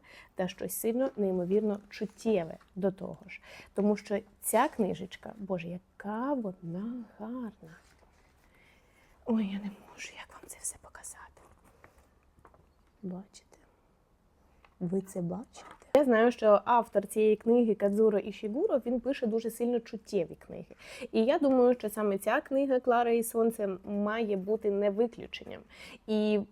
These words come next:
цей роман, це роман антиутопія, і він розкаже нам історію від дуже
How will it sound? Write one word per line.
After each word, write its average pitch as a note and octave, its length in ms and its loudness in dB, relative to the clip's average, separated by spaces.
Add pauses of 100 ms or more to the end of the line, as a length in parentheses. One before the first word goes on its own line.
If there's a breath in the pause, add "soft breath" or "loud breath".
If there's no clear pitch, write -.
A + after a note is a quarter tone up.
цей E4 440 4
роман, G#3+ 540 2
це C4+ 180 4
роман C4 320 4
антиутопія, A3 920 -2 (300 loud breath)
і G#3 100 4
він C#4 220 4
розкаже A3+ 540 0
нам G3+ 280 2
історію A3 680 2
від G3 180 2
дуже A3 540 2